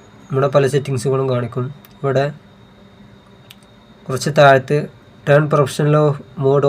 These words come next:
ഓഫ് എന്നാണ് ഇവിടെ കാണിക്കുന്നത്. ഞാൻ ഇതിനു മുന്നേ തന്നെ പ്രൊഫഷണൽ മോഡ് on ആക്കിയിട്ടുണ്ട്. നിങ്ങളുടെ ഫോണിൽ പ്രൊഫഷണൽ മോഡ് ഓഫ് ആ-, on ആക്കിയിട്ടില്ലെങ്കിൽ ഇവിടെ പ്രൊഫഷണൽ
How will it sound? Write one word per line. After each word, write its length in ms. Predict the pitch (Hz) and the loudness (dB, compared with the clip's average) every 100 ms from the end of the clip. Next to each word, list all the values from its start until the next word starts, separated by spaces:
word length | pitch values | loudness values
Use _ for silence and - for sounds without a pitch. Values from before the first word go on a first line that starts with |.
| 139 | 2
ഓഫ് 140 | 131 143 | 0 -2
എന്നാണ് 240 | 135 127 | 0 0
ഇവിടെ 140 | 127 127 | 0 -2
കാണിക്കുന്നത്. 440 | 123 123 131 120 131 131 | -2 -4 -6 -4 -2 -2
ഞാൻ 100 | 131 135 | -2 -2
ഇതിനു 160 | 135 135 | 0 0
മുന്നേ 180 | 131 127 131 | 0 -2 -2
തന്നെ 200 | 131 151 - - | -2 -6 -10 -10
പ്രൊഫഷണൽ 400 | 131 - 135 135 139 - - 143 | -8 -4 -2 -2 -4 -8 -8 -4
മോഡ് 180 | 135 135 | -2 0
on 140 | 131 131 | 0 -2
ആക്കിയിട്ടുണ്ട്. 440 | 127 123 123 123 147 - - - - - - - - - - - - 143 | -4 -4 -6 -6 -10 -14 -20 -20 -20 -20 -20 -20 -18 -18 -18 -20 -10 -2
നിങ്ങളുടെ 380 | 135 143 147 165 - - - - | 2 4 2 0 -4 -16 -20 -6
ഫോണിൽ 320 | 151 147 147 151 190 - - - - - - 147 | 0 2 4 2 0 -10 -20 -20 -20 -20 -10 -2
പ്രൊഫഷണൽ 420 | 135 - 156 156 160 | -2 -2 -4 0 2
മോഡ് 160 | 165 156 | 4 4
ഓഫ് 180 | 143 151 156 | 4 2 -2
ആ-, 100 | 147 - 147 | -4 -2 2
on 80 | 151 | 4
ആക്കിയിട്ടില്ലെങ്കിൽ 540 | 139 139 147 135 131 143 | 4 0 0 -2 0 0
ഇവിടെ 180 | 135 143 156 - - - - - - - - - - - - - - - - - - | 2 2 0 -10 -20 -20 -20 -20 -20 -20 -20 -20 -20 -20 -20 -20 -20 -20 -20 -18 -4
പ്രൊഫഷണൽ 380 | 135 123 151 | -2 -2 0